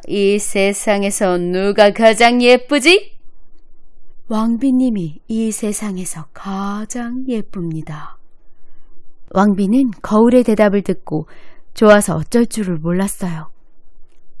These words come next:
"만세! 백설공주가 죽었군. 이제는 장미가 필요 없게 되었어." 왕비는 장미를 꽃병에서 뽑아들고 덩실덩실 춤을 추었어요.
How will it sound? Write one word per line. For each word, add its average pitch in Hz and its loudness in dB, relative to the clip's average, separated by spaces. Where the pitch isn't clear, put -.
"만세! 247 4
백설공주가 196 0
죽었군. 269 2
이제는 285 6
장미가 294 4
필요 330 2
없게 320 0
되었어." 277 -2
왕비는 226 4
장미를 214 2
꽃병에서 262 4
뽑아들고 262 2
덩실덩실 202 0
춤을 311 8
추었어요. 180 -4